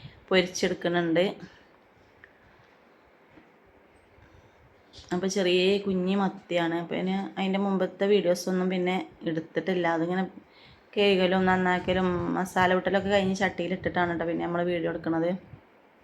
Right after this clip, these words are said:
ഇങ്ങനെ മസാല കൂട്ടിക്കാണ്ട് നമ്മൾ കുക്കറിൽ വെച്ചാലും നല്ല ടേസ്റ്റാണ് ട്ടോ. കുക്കർ മത്തി ഉണ്ടാക്കിയാൽ ഇൻഷാ അല്ലാ ഒരു ദിവസം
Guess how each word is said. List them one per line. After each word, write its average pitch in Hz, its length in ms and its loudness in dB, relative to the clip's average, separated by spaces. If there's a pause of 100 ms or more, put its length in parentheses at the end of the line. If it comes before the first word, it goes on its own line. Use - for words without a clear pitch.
(2500)
ഇങ്ങനെ 220 280 2
മസാല 220 400 6
കൂട്ടിക്കാണ്ട് 208 360 2
നമ്മൾ 202 160 2 (120)
കുക്കറിൽ 190 500 4 (200)
വെച്ചാലും 180 500 2
നല്ല 165 260 2
ടേസ്റ്റാണ് 180 380 -2
ട്ടോ. 165 60 0 (120)
കുക്കർ 180 340 -6
മത്തി 175 280 0
ഉണ്ടാക്കിയാൽ 185 460 2 (600)
ഇൻഷാ 196 280 2
അല്ലാ 190 200 6
ഒരു 185 120 2
ദിവസം 185 220 -2